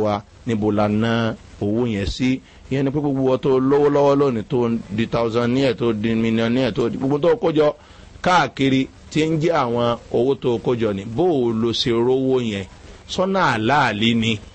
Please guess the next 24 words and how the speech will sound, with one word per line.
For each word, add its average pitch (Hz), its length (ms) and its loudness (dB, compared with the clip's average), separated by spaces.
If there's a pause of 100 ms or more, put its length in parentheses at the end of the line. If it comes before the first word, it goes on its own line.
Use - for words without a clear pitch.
(240)
àbọ̀nà 110 800 0
haramu, 113 680 0 (360)
wọ́n 120 120 0
ó 139 40 2
béèrè 113 300 -2
lọ́dọ̀ 101 380 0
rẹ̀. 90 120 -6 (360)
Torí 175 160 2
ẹ̀, 185 160 2 (260)
kẹ́nìkan 180 280 0
kan 170 120 0
máa, 156 80 -2
máa 147 300 0
kó 160 100 -6 (100)
wá 156 140 0
mọ́ṣáláṣí 156 420 -2
fún 151 140 -6
wa, 143 80 -4
kó 156 80 -6
wọ́n 143 120 -2
wá 139 140 0
fún 139 180 -6
wa 131 80 0
lásán, 143 320 -2